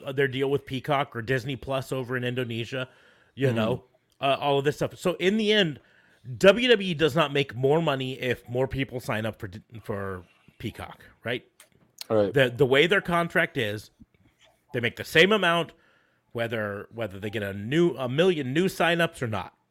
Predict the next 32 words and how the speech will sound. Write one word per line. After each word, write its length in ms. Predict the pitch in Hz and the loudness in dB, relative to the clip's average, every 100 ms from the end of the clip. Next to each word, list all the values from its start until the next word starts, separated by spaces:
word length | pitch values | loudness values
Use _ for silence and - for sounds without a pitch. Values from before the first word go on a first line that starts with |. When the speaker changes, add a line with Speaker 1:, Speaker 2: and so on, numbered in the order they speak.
| - | -14
Speaker 1:
right? 240 | 104 131 - _ - - - | -10 -10 -12 _ -20 -20 -12
Now, 280 | 160 175 151 | 4 6 6
Speaker 2:
Mm-hmm. 100 | 120 | 4
Speaker 1:
it 320 | 113 156 147 147 | 0 -2 -2 8
would 600 | 214 254 190 156 147 - _ _ _ - | 12 12 12 6 -4 -10 _ _ _ 0
enhance 580 | 151 151 156 156 147 - | 2 2 0 -2 -2 -4
their 160 | 143 | -4
chances 500 | 127 151 131 120 123 | -4 -2 -4 -4 -6
of 220 | 120 107 107 | -6 -6 -8
re-signing 640 | 131 127 - 123 117 113 | -8 -6 -2 -2 -4 -6
the 80 | 107 | -8
deal 300 | 110 120 117 | -6 -6 -6
at 80 | 110 | -8
the 140 | 104 | -8
end 120 | 107 | -8
of 60 | 107 | -8
their 140 | 107 | -10
five 280 | - 104 101 | -8 -8 -8
years 300 | 95 95 110 | -6 -8 -8
and 80 | 107 | -10
yada, 180 | 98 90 | -10 -10
yada, 160 | 87 101 | -12 -2
yada, 300 | 160 104 98 | -2 -2 -8
right? 240 | 113 113 127 _ _ _ _ | -6 -6 -8 _ _ _ _
Speaker 2:
Right. 240 | - 101 - 123 | 4 4 2 2
Speaker 1:
But, 340 | 165 139 131 - | 6 6 6 -6
but 380 | 127 120 143 113 | -6 2 2 4
that's 300 | 147 202 - | 4 4 2
not 280 | 214 185 - - | -2 -2 -4 -2
them 220 | 143 156 139 | 0 0 2
making 360 | 147 151 131 | 0 -2 -4
money. 360 | 143 180 113 87 | 0 0 -2 -10